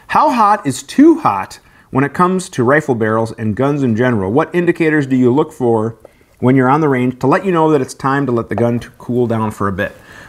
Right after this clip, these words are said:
Uh, shotguns, they can heat up after a three gun stage or a jungle run or whatever. They get hot. Uh, rifles get hot as well. Here's the thing, heat can damage barrels.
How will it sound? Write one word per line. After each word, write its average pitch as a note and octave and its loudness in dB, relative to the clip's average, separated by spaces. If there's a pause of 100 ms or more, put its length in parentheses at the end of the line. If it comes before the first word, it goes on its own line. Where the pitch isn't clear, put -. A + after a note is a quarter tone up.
Uh, C3+ 2 (240)
shotguns, G#3+ -2 (320)
they E3 2
can F#3 0
heat E3 0
up F#3 -2
after C#3+ -2
a B2+ -2
three D3+ -2
gun E3 -2
stage E3 -4
or B2+ 2
a A2 0
jungle C#3 -2
run D#3 0
or D3+ -2
whatever. D#3 -2
They B2+ 0
get C3+ -4
hot. C3 -2 (320)
Uh, A2+ -2 (200)
rifles D#3 2
get D#3 0
hot D#3 2
as C3 -4
well. C#3+ 0 (160)
Here's G3+ 2
the F3+ 0
thing, C#3+ -4
heat - -8 (120)
can C#3 -2
damage C3+ 0
barrels. G#2 -6